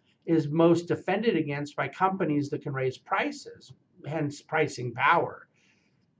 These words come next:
Uh, bond investors can't say that, and a lot of companies can't say that. Companies that have very weak competitive position or very low profit margins are not often in a position to do it. So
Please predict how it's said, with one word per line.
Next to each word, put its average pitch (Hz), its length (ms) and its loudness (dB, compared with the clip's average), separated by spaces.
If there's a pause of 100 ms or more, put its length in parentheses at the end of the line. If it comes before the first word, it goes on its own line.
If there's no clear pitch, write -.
(160)
Uh, 135 300 8
bond 165 320 10
investors 160 440 2
can't 160 260 -2
say 156 220 0
that, 185 220 0
and 196 100 -4
a 160 60 -2
lot 196 180 2
of 202 80 -8
companies 294 640 -2
can't 131 280 -6
say 123 200 -8
that. - 300 -12 (320)
Companies 185 500 4
that 165 120 6
have 156 100 4
very 170 180 6
weak 175 400 0
competitive 175 600 -2
position 127 600 -6 (420)
or 147 100 0
very 170 240 10
low 175 300 6
profit 175 480 2
margins 170 960 2 (220)
are 147 80 0
not 165 200 6
often 175 320 8
in 156 140 0
a 147 40 0
position 143 560 -4
to 127 100 -6
do 156 280 0
it. - 180 -6 (520)
So 214 720 8